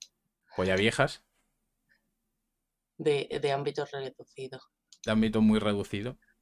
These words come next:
Speaker 1: por miedo a, a la Gestapo. Y han habido bajas.
Speaker 2: Sí.
Speaker 1: ¿Quién ha habido
Speaker 2: Dos
Speaker 1: bajas?
Speaker 2: bajas.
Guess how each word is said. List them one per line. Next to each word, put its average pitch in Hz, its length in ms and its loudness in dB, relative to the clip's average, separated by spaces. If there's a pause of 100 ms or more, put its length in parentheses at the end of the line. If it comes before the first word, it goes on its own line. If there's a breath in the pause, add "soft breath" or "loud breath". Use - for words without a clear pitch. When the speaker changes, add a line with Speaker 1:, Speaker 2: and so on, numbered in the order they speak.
Speaker 1:
por 101 160 -2
miedo 98 360 2
a, 92 480 0 (840 soft breath)
a 101 80 -4
la 101 80 -2
Gestapo. 110 580 -2 (1080 soft breath)
Y 107 1080 4
han 113 120 2
habido 123 320 8
bajas. 110 500 6 (2500 loud breath)
Speaker 2:
Sí. 170 480 2 (440)
Speaker 1:
¿Quién 120 180 4
ha 113 80 6
habido 107 220 6
Speaker 2:
Dos - 20 2
Speaker 1:
bajas? 90 80 0
Speaker 2:
bajas. - 340 -4